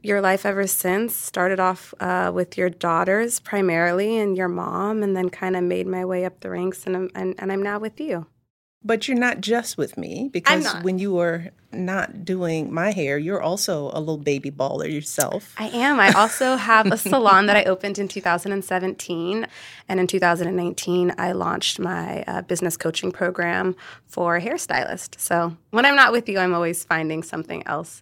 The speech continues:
Speaker 1: to do.
Speaker 2: Always,
Speaker 1: Always.
Speaker 2: always.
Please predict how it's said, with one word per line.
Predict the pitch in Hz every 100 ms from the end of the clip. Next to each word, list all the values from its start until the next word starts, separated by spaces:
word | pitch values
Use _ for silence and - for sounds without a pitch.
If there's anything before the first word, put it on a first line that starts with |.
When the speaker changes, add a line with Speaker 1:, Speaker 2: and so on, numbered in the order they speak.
| _
Speaker 1:
to | - -
do. | - - 160 - -
Speaker 2:
Always, | 175 180 156 - - - -
Speaker 1:
Always. | 175 165
Speaker 2:
always. | 170 170 147 - - 143 -